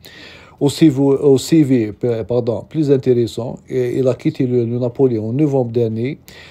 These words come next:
après avoir travaillé à Nasr, <coughs> pardon, au club Al Nasr au Ra-, en Arabie Saoudite, et aussi à Lyon,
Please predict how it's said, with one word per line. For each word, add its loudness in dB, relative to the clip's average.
après 2
avoir 2
travaillé 2
à -6
Nasr, 0
<coughs> -4
pardon, 0
au -10
club 0
Al -4
Nasr -2
au 2
Ra-, 4
en -6
Arabie 0
Saoudite, -8
et -6
aussi 0
à -2
Lyon, -6